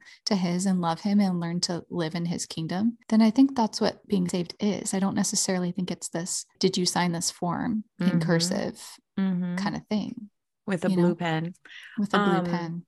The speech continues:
Speaker 2: well, I mean, if you think marriage is meant to be, marriage on earth is meant to be a glimpse of heaven and a
Speaker 1: Mm-hmm.
Speaker 2: glimpse of our relationship with God, you know, my husband and I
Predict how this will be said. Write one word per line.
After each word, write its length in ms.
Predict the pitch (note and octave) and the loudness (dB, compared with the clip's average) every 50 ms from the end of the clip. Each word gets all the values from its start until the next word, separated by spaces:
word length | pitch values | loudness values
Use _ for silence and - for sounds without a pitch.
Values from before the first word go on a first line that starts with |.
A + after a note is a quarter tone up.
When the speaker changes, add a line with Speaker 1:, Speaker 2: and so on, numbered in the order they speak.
| _ _ | _ _
Speaker 2:
well, 340 | - - C#4+ D4+ D4+ D4 D4 | 0 4 6 6 6 6 4
I 60 | C#4+ C#4+ | 4 4
mean, 160 | C4+ C#4 C4+ | 6 6 4
if 160 | C#4 C4+ - | 4 2 -2
you 80 | C#4+ C4+ | -6 -6
think 340 | - - D#4 D4 D4 - - | -4 -2 -2 -2 -2 -2 0
marriage 720 | - G#3+ G#3+ G#3+ G#3+ A3 A#3 A#3+ B3 B3+ A3+ A3+ - - - | 2 4 4 4 4 2 2 2 2 0 0 -2 -4 -6 -2
is 280 | - G#3+ G3+ G3+ F#3+ G3 | 0 2 2 2 0 -2
meant 300 | G3 G3 F#3+ - A3 - | -2 -2 -2 -4 -6 -6
to 160 | - - G#3+ | -6 -4 -4
be, 580 | F#3 - - G3 F#3+ F#3+ F#3 F#3 F3+ F3+ F#3 - - | -4 -4 -4 -4 -4 -4 -4 -4 -6 -6 -8 -8 -6
marriage 320 | F#3 F3 F3 F3+ F3+ - | -4 -4 -4 -4 -4 -4
on 140 | G3+ F#3+ G3 | -6 -4 -4
earth 220 | F#3+ F#3 F3 - | -4 -6 -6 -6
is 120 | - E3+ - | -6 -4 -4
meant 200 | F3+ E3+ E3 - | -4 -4 -6 -6
to 100 | - E3 | -8 -8
be 160 | - F#3 F3+ | -4 -2 0
a 100 | E3+ E3 | 0 0
glimpse 880 | E3 - - E3 D#3+ E3 D#3+ F#3 G#3+ A3 - - - - - - - - _ _ _ | -2 -4 -4 -2 0 0 0 0 -2 -4 -4 -6 -6 -4 -4 -6 -8 -10 _ _ _
of 180 | - F3+ F3+ E3+ | -6 -4 -4 -4
heaven 400 | - - - - F#3+ - D#3 F3 | -6 -8 -2 0 0 2 2 2
and 120 | F3+ F3+ F#3 | 0 0 0
a 40 | F#3+ | 0
Speaker 1:
Mm-hmm. 60 | G3+ G#3 | -2 -2
Speaker 2:
glimpse 420 | - D#3 D3+ D#3+ E3 - - - - | -2 -2 -2 -2 -2 -4 -8 -6 -6
of 140 | - E3+ E3+ | -2 0 0
our 100 | D#3+ D#3 | 0 0
relationship 640 | D#3 D3+ D3+ D3+ D3+ - - E3+ D#3+ - D#3+ - | 0 0 0 0 -2 -2 -2 -2 -2 -2 -2 0
with 200 | - E3 D#3 - | 0 -2 -2 -2
God, 440 | - D#3 D3 D3 D3 D3+ E3+ F#3 G3 - - | -2 0 0 2 2 2 0 -2 -4 -6 -6
you 160 | - F#3 G#3+ | -2 2 2
know, 300 | G#3 E3+ D#3 D#3 E3 - - _ _ _ _ | 4 4 2 2 -2 -4 -10 _ _ _ _
my 260 | - E3 F3 F3 E3+ | -4 0 2 2 4
husband 360 | D#3+ D#3+ G3+ A#3 - - A#3 G#3+ | 4 2 2 0 0 0 0 2
and 140 | F#3 E3+ D#3+ | 2 2 0
I 380 | D#3 D3+ D#3+ D#3+ E3 F3+ G#3 | 0 -2 -2 -4 -4 -6 -8